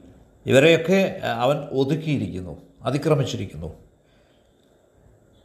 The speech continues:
തങ്ങളോ മാസ്റ്ററെ സേവിക്കാൻ എത്രയോ വർഷങ്ങളായി സേവിക്കുന്നു. അവരൊക്കെ അസൂയാലുക്കളായി.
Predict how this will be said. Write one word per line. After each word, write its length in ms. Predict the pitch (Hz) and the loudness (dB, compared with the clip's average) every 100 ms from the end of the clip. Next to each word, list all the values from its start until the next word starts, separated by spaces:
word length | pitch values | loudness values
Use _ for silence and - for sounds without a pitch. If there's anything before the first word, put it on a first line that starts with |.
| - | 2
തങ്ങളോ 600 | 127 143 151 165 170 - 110 | 4 6 6 6 2 -6 -6
മാസ്റ്ററെ 560 | 120 127 - 143 151 | -4 -4 -6 -6 -4
സേവിക്കാൻ 480 | 147 127 131 131 143 | -4 -6 -6 -2 -4
എത്രയോ 320 | 113 120 127 | -2 -2 0
വർഷങ്ങളായി 720 | 110 104 95 151 156 92 78 90 | 2 2 0 -2 -2 -2 -2 -6
സേവിക്കുന്നു. 540 | 82 76 - - - - _ _ _ _ _ _ - - - _ _ _ - _ - _ _ - | -12 -14 -14 -20 -20 -20 _ _ _ _ _ _ -16 -16 -18 _ _ _ -20 _ -20 _ _ 2
അവരൊക്കെ 260 | 123 131 | 4 6
അസൂയാലുക്കളായി. 920 | 147 120 180 196 123 101 - 67 60 | 4 4 2 2 2 -2 -6 -10 -12